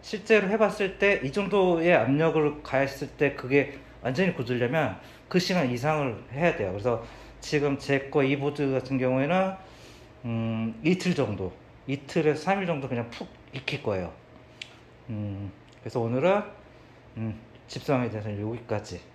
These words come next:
여기까지 하고, 어, 끝내도록 하겠습니다. 어, 그리고 또 오늘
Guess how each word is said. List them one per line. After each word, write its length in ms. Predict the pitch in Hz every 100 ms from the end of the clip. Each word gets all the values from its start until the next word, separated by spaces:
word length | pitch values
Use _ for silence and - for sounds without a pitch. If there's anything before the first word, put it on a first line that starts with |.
| - - 104
여기까지 440 | 107 104 104 107
하고, 560 | 101 139 139 143 - - - - - - -
어, 460 | 101 92 92 90 87 -
끝내도록 480 | 131 139 117 98
하겠습니다. 520 | 110 123 - 101 85 85 - - - - - - - -
어, 600 | 104 98 98 98 98 92 - - - - - - - - - - - - - - - -
그리고 200 | - 131
또 140 | 127 127
오늘 640 | 127 131 131 127 127